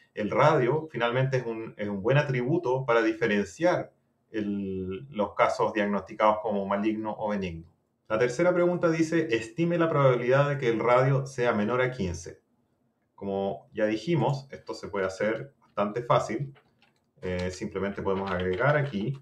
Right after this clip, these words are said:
un display y vamos a calcular la S D F de nuestra muestra y le vamos a dar el valor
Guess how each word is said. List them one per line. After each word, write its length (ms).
un 180
display 800
y 80
vamos 280
a 140
calcular 800
la 280
S 340
D 200
F 420
de 120
nuestra 300
muestra 600
y 60
le 100
vamos 280
a 40
dar 200
el 140
valor 460